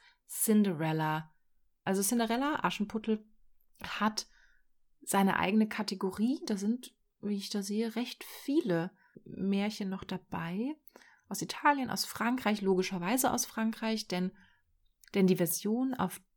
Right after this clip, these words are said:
der das, ähm, Grimmsche Aschenputtel basiert, ist eigentlich von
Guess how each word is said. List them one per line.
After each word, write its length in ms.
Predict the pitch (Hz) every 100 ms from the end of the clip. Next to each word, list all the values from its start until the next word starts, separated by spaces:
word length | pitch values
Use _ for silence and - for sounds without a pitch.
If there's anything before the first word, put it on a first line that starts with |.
| _ _
der 440 | 175 180 175 175 175
das, 460 | 175 175 - - -
ähm, 500 | 180 170 160 170 175 _ - _ - 175
Grimmsche 640 | 202 220 254 - 240 -
Aschenputtel 800 | 190 - 196 - 196 - 185 185
basiert, 720 | 185 180 - 175 175 175 -
ist 380 | - 170 - -
eigentlich 440 | 165 165 170 -
von 360 | - 165 170